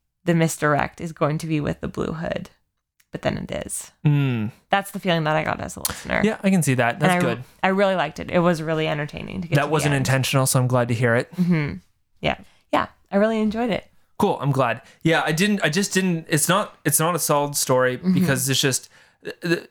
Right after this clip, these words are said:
Speaker 2: Sarah's the villain and she's the only one who feels relatable. Not, not necessarily relatable, but that you have any kind of a sense of. Definitely, definitely, I def-, I dropped hints at things that had happened before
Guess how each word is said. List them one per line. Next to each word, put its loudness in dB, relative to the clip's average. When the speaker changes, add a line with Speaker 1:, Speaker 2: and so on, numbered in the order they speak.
Speaker 2:
Sarah's 2
the 0
villain 0
and 2
she's 2
the 0
only 4
one 2
who -8
feels -2
relatable. 0
Not, 2
not 2
necessarily 2
relatable, 2
but 0
that -2
you 4
have 0
any -4
kind 0
of 2
a -2
sense 0
of. 0
Definitely, 2
definitely, 2
I 2
def-, -2
I 0
dropped 0
hints 0
at 0
things 2
that 2
had -2
happened -2
before 0